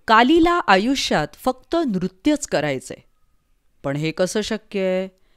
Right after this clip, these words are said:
त्याच्या लहानशा गावात मुलगे नृत्यबित्य असलं काही करत नाहीत आणि भरतनाट्यम तर नाहीच नाही. ही गोष्ट आहे स्वप्नांबद्दलची आणि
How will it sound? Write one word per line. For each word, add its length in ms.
त्याच्या 220
लहानशा 540
गावात 420
मुलगे 600
नृत्यबित्य 800
असलं 280
काही 340
करत 340
नाहीत 260
आणि 140
भरतनाट्यम 760
तर 120
नाहीच 520
नाही. 340
ही 200
गोष्ट 340
आहे 340
स्वप्नांबद्दलची 1120
आणि 280